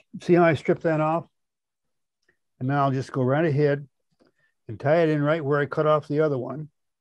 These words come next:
Leave my thread hanging there and continue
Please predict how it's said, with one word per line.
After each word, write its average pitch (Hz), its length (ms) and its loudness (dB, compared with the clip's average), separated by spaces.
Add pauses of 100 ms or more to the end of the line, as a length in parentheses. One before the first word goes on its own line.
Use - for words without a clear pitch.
(2250)
Leave 147 200 -2
my 151 120 2
thread 160 280 2
hanging 131 300 2
there 143 220 0
and 135 180 -4
continue 135 960 2